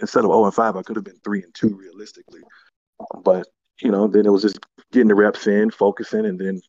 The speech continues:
went on kind of a little run. Uh, finished, like, nine and two or some, some, some, something like that, and was, like, one game from making the playoffs.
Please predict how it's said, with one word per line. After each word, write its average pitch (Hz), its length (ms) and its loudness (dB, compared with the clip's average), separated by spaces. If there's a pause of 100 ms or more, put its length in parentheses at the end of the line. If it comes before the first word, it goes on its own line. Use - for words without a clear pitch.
went 95 220 -8
on 98 80 -10
kind 98 220 -6
of 92 60 -4
a 92 60 -4
little 95 220 4
run. 98 360 0 (720)
Uh, 82 400 -4 (120)
finished, 98 360 0
like, 92 180 0
nine 95 320 0
and 95 100 -2
two 98 160 -2
or 92 80 4
some, 95 220 -6 (180)
some, 92 220 -4
some, - 220 -2
something 101 300 -4
like 95 220 -6
that, 101 220 -14
and 92 100 -20
was, - 160 -18
like, 87 160 -20 (300)
one 101 200 -4
game 104 320 -4
from 98 200 -4
making 101 240 -2
the 107 60 -18
playoffs. 104 560 0